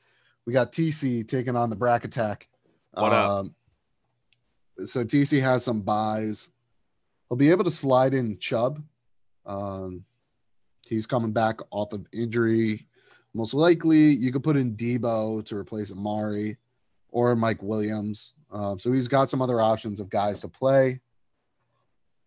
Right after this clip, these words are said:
Speaker 1: <sighs> I'm taking Bracken, though. I just think right now he's, like, from Carr, he's not, he doesn't need to get a ton from him. It's just, "Hey, we're just gonna ride Dalvin." He gets Miles Sanders back, Hopkins, Metcalf,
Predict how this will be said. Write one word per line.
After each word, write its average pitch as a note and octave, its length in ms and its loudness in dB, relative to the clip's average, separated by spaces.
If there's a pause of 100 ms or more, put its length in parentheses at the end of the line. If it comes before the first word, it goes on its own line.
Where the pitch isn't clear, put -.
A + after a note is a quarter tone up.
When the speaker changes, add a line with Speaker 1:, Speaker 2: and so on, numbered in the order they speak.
(320)
Speaker 1:
<sighs> - 1300 -20
I'm A#2+ 120 -6
taking C3 240 2
Bracken, F#2+ 400 -6
though. F#2+ 220 -6 (760)
I A2+ 120 0
just A#2 180 -4
think A#2+ 180 -2
right A2+ 180 0
now G#2+ 320 0
he's, G#2+ 260 -2
like, G2+ 280 -4 (1200)
from C#3 240 2
Carr, C3 680 2
he's A2 280 -4
not, A2+ 400 0 (220)
he A#2 140 -14
doesn't B2+ 280 -4
need B2 180 -2
to A#2 60 -4
get A2+ 120 0
a G#2 60 -4
ton G#2 260 -4
from G2+ 240 -8
him. C#3 400 -8
It's G2+ 200 -14
just, G#2 220 -8
"Hey, G2 240 -4 (460)
we're G#2+ 180 -2
just A#2+ 160 -6
gonna B2+ 140 -2
ride A#2 280 2
Dalvin." G2+ 400 0
He G2 60 -8
gets G2+ 220 -8
Miles G2+ 300 -6
Sanders F#2+ 320 -8
back, G2 240 -6
Hopkins, G2 540 -4
Metcalf, G2+ 640 -6